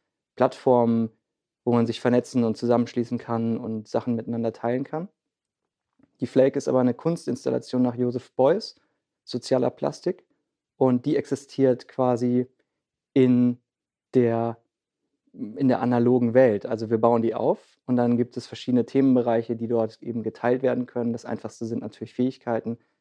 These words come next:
Ich suche Fähigkeiten oder ich möchte was lernen oder ich, ähm, kann was und möchte das jemandem beibringen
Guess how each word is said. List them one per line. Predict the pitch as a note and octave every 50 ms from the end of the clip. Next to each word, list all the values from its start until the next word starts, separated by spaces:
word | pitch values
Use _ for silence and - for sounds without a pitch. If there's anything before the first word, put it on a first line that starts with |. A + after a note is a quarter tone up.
| _ _ _ _
Ich | - - -
suche | - D3 D#3 - - C#3+ B2+ A#2+ A#2+ - _ _ _ _ _ _ _ _
Fähigkeiten | - C3+ B2 - - B2 A#2
oder | A2+ A2+
ich | A2+ A2+
möchte | B2+ A#2 - -
was | A#2 A2+ -
lernen | - A#2+ B2+ B2 B2 B2 B2+ B2+ B2+ _ _ _ _ _ _ _ _
oder | - B2+ A2+ G#2 -
ich, | G2+ - - - -
ähm, | C#3 A#2 A2 A2+ A2+ A2 A2 A2+ A2+ A#2+ A#2+ - - - -
kann | - C3 C3 C#3 C3
was | C3 C3 C3+ C3+ - -
und | - C3 A#2 A2 -
möchte | B2 A#2+ A#2 -
das | A2+ A#2 A2 -
jemandem | B2 A#2 A#2+ A2+ A2+ A#2
beibringen | A#2 B2 B2 C3 - _ - B2+ B2 B2+